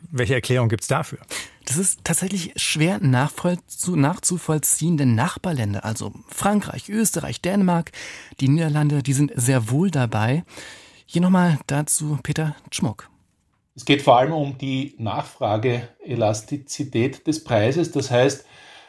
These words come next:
Speaker 3: es könnte sein, dass man für Deutschland befürchtet, wenn die Preise erhöht werden, dass dann, ja, eine Abwanderung zur Konkurrenz stattfindet. Aber das ist eben nur eine Spekulation von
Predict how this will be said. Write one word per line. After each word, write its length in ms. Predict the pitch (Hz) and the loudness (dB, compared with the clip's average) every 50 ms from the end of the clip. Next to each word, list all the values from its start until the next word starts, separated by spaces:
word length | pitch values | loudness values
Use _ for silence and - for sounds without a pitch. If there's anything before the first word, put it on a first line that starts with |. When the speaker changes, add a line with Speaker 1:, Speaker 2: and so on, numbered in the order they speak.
| _ _ | _ _
Speaker 3:
es 100 | - - | -6 0
könnte 280 | - 151 139 139 151 139 | 2 2 2 2 0 0
sein, 320 | - 135 123 127 139 147 | 2 2 2 2 2 2
dass 460 | 151 139 131 127 - - - - _ - | 0 0 0 0 -2 -4 -6 -10 _ -6
man 140 | 127 131 | -4 -4
für 140 | 127 - 143 | -2 -2 -2
Deutschland 500 | - - 98 110 - - - 147 131 131 | 0 0 0 0 0 -2 -2 -4 -4 -2
befürchtet, 580 | - 127 107 - 135 143 147 143 - 143 - - | -4 -6 -2 0 2 2 2 2 0 -2 0 0
wenn 200 | 110 107 120 127 | 0 0 2 0
die 80 | 135 | -2
Preise 420 | 139 - - 104 98 110 120 131 131 | -2 0 2 2 2 2 2 2 2
erhöht 420 | 120 113 104 101 107 104 107 110 | 2 2 2 2 0 0 0 0
werden, 340 | 139 135 135 143 156 151 151 _ - _ _ _ _ _ _ _ _ | 0 2 2 2 0 -2 -4 _ -20 _ _ _ _ _ _ _ _
dass 260 | - 135 123 123 - - | -6 -4 -4 -4 -2 0
dann, 600 | 139 110 110 117 135 143 147 147 131 127 - _ _ _ - | 2 2 2 2 0 0 -2 -2 -4 -6 -10 _ _ _ -4
ja, 300 | - 107 113 120 117 117 | 2 4 4 6 4 4
eine 180 | 113 110 120 117 | 2 0 0 0
Abwanderung 680 | 117 113 110 147 127 117 127 127 127 117 123 131 127 127 | -2 -2 0 0 0 2 2 0 0 0 -2 -2 -4 -4
zur 160 | - - 131 | -4 -6 -6
Konkurrenz 580 | - - 127 117 113 - 123 120 123 139 147 147 | -4 -2 -4 -2 -2 -2 -2 0 0 0 0 -2
stattfindet. 760 | - - - 98 107 - - - 123 120 123 147 185 202 - - - - - - - - - _ - | 0 2 2 2 2 -2 -6 -4 -4 -2 2 2 2 2 0 -4 -18 -20 -20 -20 -20 -20 -20 _ -6
Aber 140 | 120 123 123 | -4 -4 -2
das 160 | 131 120 143 | 0 2 2
ist 100 | 147 131 | 2 2
eben 140 | 135 131 131 | 2 2 4
nur 140 | 135 135 143 | 2 2 2
eine 340 | - 117 107 120 127 123 120 | 2 2 2 2 2 2 0
Spekulation 960 | - - - 127 127 - - 139 127 117 117 117 - - 123 104 104 120 127 | 0 -2 -2 -2 -2 -2 0 2 4 4 2 2 0 -2 0 0 0 0 -2
von 500 | - - 117 113 113 113 113 110 110 | -2 0 0 2 2 2 2 0 -2